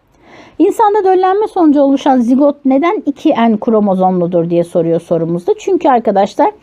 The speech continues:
sperm N kromozomludur, yumurta N kromozomludur. Dolayısıyla oluşan zigot iki N kromozomludur. Cevabımız Bursa. Dokuzuncu soruya bakalım. Döllenmiş yumurtadan sekiz hücreli,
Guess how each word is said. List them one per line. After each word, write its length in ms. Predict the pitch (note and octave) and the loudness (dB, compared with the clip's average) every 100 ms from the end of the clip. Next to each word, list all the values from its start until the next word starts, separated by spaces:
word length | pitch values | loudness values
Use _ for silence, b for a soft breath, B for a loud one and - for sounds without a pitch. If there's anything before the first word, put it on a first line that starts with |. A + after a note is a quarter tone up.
| B B B | B B B
sperm 440 | - E4+ F4 E4+ C4+ | -10 -2 0 0 0
N 200 | A3+ G#3+ | -4 -4
kromozomludur, 800 | - G3 F3 F3 F3+ F3+ G#3+ F#4 | -4 -4 -2 -2 0 0 0 2
yumurta 640 | F4 C#4+ C4+ C#4 - D#4 | 2 4 4 2 0 -2
N 400 | C#4+ A#3 G#3+ F3+ E3 | 0 -2 -2 -4 -6
kromozomludur. 920 | F#3+ F3+ E3+ F3 E3+ E3+ G#3+ E4 - | -2 -2 -2 -2 -4 -2 -2 -2 0
Dolayısıyla 520 | B3+ A#3+ G#3 - F#3+ | 0 2 0 -2 -2
oluşan 500 | G#3+ A#3+ A#3 G3 F#3 | 0 0 0 -2 -2
zigot 540 | F3+ F#3 F#3+ A#3 G#4+ - _ _ _ _ - | -2 -4 0 0 0 -8 _ _ _ _ -4
iki 280 | B3 - B3+ | -4 -2 -2
N 240 | F3+ B3 - b b b b - | 0 -2 -4 b b b b -4
kromozomludur. 920 | D4 B3 G3 F3+ D3+ C3 E3+ E4 E4 | 0 0 0 -2 -4 -6 -6 -4 -2
Cevabımız 680 | G#3 D#3 D3 F3+ G3 F4+ - _ _ _ | -2 0 -2 -2 -4 -4 -6 _ _ _
Bursa. 420 | G3+ D#3+ - - - _ _ _ B B - | -6 -6 -8 -14 -14 _ _ _ B B -4
Dokuzuncu 440 | F4 G#4 G#4 A4 A#4+ | 0 0 -2 -2 -2
soruya 320 | F#4+ E4 A#3+ | 0 0 0
bakalım. 400 | F#3+ F3+ F#3 A#3+ - _ B B B _ | 0 -2 0 0 -2 _ B B B _
Döllenmiş 580 | D4+ F#4+ F#4+ G4+ G#4 - | 0 2 2 0 -2 0
yumurtadan 520 | D#4 D#4 D4+ C4+ B3+ | 2 2 2 2 0
sekiz 460 | B3+ D#4 - F4 - | -2 -4 -2 -2 -2
hücreli, 540 | C4+ B3+ B3 A3+ G3+ | 0 2 2 2 0